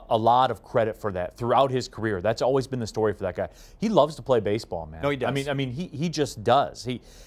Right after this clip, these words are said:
Speaker 1: he, he's like, he's like Justin Rose in the media, man. He just loves what he does. So, you know, you, you just, <laughs> he comes out to the ballpark, though, and he gives you everything he has. And, and throughout all this, the contract's the contract. And if they put a contract like that in front of my face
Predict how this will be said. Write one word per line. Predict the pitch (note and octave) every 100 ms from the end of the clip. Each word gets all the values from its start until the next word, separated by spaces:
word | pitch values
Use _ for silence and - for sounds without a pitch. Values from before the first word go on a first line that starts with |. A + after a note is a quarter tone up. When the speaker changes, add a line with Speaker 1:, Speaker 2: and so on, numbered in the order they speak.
| - C#3+
Speaker 1:
he, | C#3
he's | C3+ E3+
like, | D3+ B2+
he's | C#3+ D3
like | B2+
Justin | A2+ D3+ - B2+
Rose | B2+ C3+ A2
in |
the | G2+
media, | G#2 A2+ F2+ E2
man. | F#2+
He | D#3
just | D#3 G2+
loves | G#2+ C#3+ B2
what | A#2+ G#2
he |
does. | F2 G#2 G#2 D#2 -
So, | G#2+ F#2+ - - - -
you | G#2+
know, | A2
you, | C#3+ D3
you | D3+
just, | D3+ G3+ - F3 - E5+ D5+
<laughs> | - G#3+ G#3 B3+
he | A#3
comes | G#3 B3+ G#3+
out | A#3 G#3+
to |
the | G3+
ballpark, | F#3 F#3+ F#3+ F#3+ G3+
though, | G#3
and |
he | G#3
gives | G#3+ F#3
you | G#3
everything | G#3 G#3 G3+
he |
has. | G3 C4 F3+ C3+
And, | A#2 - - -
and | F3 F#3
throughout | A3+ A3 C4
all | A3+ A#3+
this, | G#3 A#3 -
the | E3
contract's | D#3+ B3+ C4+ B3 G#3+ -
the | C#3
contract. | D#3 D3 - F2 C#2 - - - - -
And | D#3 D3
if | C#3+
they | F3+
put | C#4
a | G3
contract | G3+ G3+ F#3 F#3+ F#3+
like | F3
that | F#3 -
in |
front | E3+ F3
of | C3+
my | D#3+
face | E3+ G3 G3 -